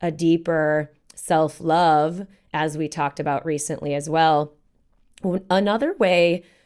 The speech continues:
for those of you listening are, like, wanting to go, "Okay, cool, I'm into it. I wanna be more self-aware. I'm, I, I wanna do some of this work, as it were. I wanna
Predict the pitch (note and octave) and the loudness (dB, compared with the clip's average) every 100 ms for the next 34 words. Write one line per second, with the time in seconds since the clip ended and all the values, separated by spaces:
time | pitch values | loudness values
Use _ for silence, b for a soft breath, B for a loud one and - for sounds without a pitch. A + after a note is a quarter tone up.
0 | b b _ _ - G3 F#3 F#3+ F#3+ F#3+ | b b _ _ -6 -2 2 2 2 -2
1 | G3 F3+ F#3 F#3+ F#3 E3+ E3 D#3+ D#3 D3+ | -2 0 0 0 0 0 -2 -2 -2 -4
2 | D#3+ E3+ F3 F3+ F3+ E3+ D#3+ D#3 - E3+ | -4 -4 -4 -4 -4 -4 -2 -6 -4 -6
3 | - - A3+ F3+ D#3 E3+ A3+ G3+ E3 D3+ | -6 -2 0 0 0 -2 -2 0 0 0
4 | D#3 F3+ G#3 F#3+ F3+ E3+ D#3+ - E3 D#3+ | -2 -2 -4 -2 -2 -2 -4 -4 -4 -4
5 | D#3+ D3+ E3 F3 E3+ D#3 D#3 - E3 D#3 | -4 -2 0 2 2 0 -2 -6 -8 -4
6 | D#3+ E3+ F#3+ G3 F3+ F3 - E3 D#3 C#3+ | -4 -2 -2 -2 -2 -4 -4 -6 -4 -4
7 | - D#3+ D#3+ G3 F3+ E3+ C3 D3+ D3 D3+ | -6 -10 -4 0 0 -2 -8 -8 -6 -6
8 | - D3+ C#3+ C#3+ D#3 E3+ F3 E3+ | -6 -6 -4 -4 -4 -4 -4 -6